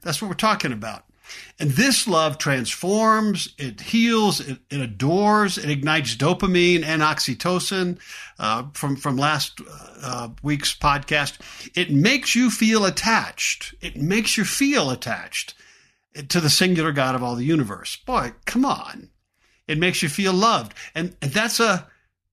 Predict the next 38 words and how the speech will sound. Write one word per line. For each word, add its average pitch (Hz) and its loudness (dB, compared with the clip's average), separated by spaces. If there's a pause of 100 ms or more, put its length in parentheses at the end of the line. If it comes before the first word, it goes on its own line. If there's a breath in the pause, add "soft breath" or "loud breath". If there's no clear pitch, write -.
(160)
trick, 247 0
uh, 165 -8
to, 151 -4
to, 185 2
for 175 0
our 196 4
relationship 170 2
wounded 143 0
brains. 139 -2 (540 soft breath)
We 143 2
need 143 4
a 123 0
power 135 2
for 131 -6
that 117 -6
to 117 -10
be 110 -6
accomplished. 147 -2 (240 loud breath)
It, 190 0 (260 soft breath)
this 156 0
love 165 2
of 175 0
God, 139 2
this 139 -2
God-sourced 147 -2
love, 135 0
makes 170 2
me 175 4
love 151 0 (120)
others, 196 -2
particularly 165 -2
those 156 2
who 170 0
are 160 0
unloved 170 2
and 131 0
societally 170 0
unlovable. 190 2